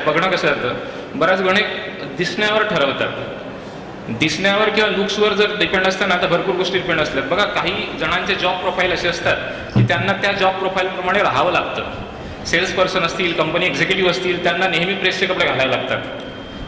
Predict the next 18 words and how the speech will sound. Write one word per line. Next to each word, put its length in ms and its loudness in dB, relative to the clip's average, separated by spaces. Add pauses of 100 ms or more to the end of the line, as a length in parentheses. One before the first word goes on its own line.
आता 180 2
एखादा 220 2
शिक्षक 360 0
असेल, 380 0
तो 80 0
जर 120 2
प्रेसचेच 440 -2
कपडे 180 0
घालून 220 0
आणि 100 -2
सर्व 200 0
ठिकाणी 240 0
राहत 240 0
असेल, 600 -2
तर 40 -2
काय 140 2
फायदा 240 2
त्याचा? 240 2